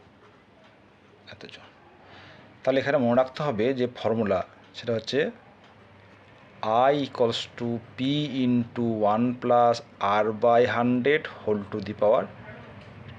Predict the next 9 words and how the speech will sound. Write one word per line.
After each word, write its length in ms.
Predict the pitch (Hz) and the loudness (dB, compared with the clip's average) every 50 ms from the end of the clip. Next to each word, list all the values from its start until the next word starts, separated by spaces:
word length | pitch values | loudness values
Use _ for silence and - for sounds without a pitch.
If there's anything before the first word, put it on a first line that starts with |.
| - - | -12 -8
T। 20 | - 101 - - - - - - - - - - - - - - - - - - - - - - - - - - - - - - - - - - | -8 -8 -8 -10 -14 -14 -14 -12 -12 -12 -10 -10 -10 -10 -10 -10 -12 -12 -12 -14 -14 -16 -16 -16 -16 -16 -16 -16 -18 -18 -20 -20 -20 -18 -10 -6
এখানে 160 | 113 120 123 | -2 0 0
হচ্ছে 420 | 123 120 123 - 131 123 123 123 - - - - - - - - - - - - - - - - - - - - - - - - - - - - - - - - 92 | 0 0 0 -2 0 0 0 0 -4 -8 -20 -20 -20 -20 -20 -20 -20 -20 -20 -20 -20 -20 -20 -20 -20 -20 -20 -20 -20 -20 -20 -20 -20 -20 -20 -20 -20 -20 -16 -6 0
বর্তমান, 640 | 98 107 - - - - 131 131 135 143 156 165 175 - - - - - - - - - - - - - - - - - - - - - - - - - - - - - - - - - - - - - - | 0 0 0 0 0 -2 2 4 4 2 2 0 -8 -14 -18 -20 -20 -20 -20 -20 -20 -20 -20 -20 -20 -20 -20 -20 -20 -20 -20 -20 -20 -20 -20 -20 -20 -20 -20 -20 -20 -20 -20 -20 -20 -20 -20 -20 -20 -10 -6
প্রিভিয়াস 680 | 123 120 101 110 123 139 143 156 165 - - - - - - - - - - - - - - _ - - - | -4 -4 -4 0 2 4 4 4 4 2 -2 -6 -8 -10 -14 -20 -20 -20 -20 -20 -20 -20 -20 _ -20 -16 -6
আর 160 | - 113 120 127 127 | -2 -2 -2 0 0
কত 200 | - 107 107 - | 0 -2 0 -2
পার্সেন্ট 380 | 120 - 127 117 - - 120 110 | -2 -2 -2 -2 -2 -2 -4 -2
হারে 200 | 117 131 175 214 | -2 0 -2 -2